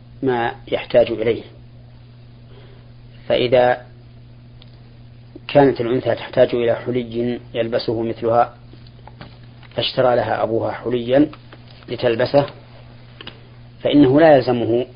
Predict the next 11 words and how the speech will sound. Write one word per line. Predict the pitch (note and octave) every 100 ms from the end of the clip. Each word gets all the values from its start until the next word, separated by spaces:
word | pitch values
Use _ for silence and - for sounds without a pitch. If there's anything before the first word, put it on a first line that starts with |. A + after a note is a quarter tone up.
| - -
<clears throat> | A2 - -
أن | A#2+
يعطي | B2+ A2+ A2+ A2
مثل | A2+ G#2+
قيمته | - A2+ A2+ G#2
للأبناء، | G#2+ G#2+ G#2+ A2 A2 - - - - - - - - - - - - - - - - - - - - - - - - -
لأنه | G#2+ A#2 A2+ A#2
إنما | B2 A#2 A2
أعطاها | - C3 A#2 B2
لدفع | A2+ A#2+ A2+ G#2+
حاجتها. | B2 A2+ G#2+ F#2+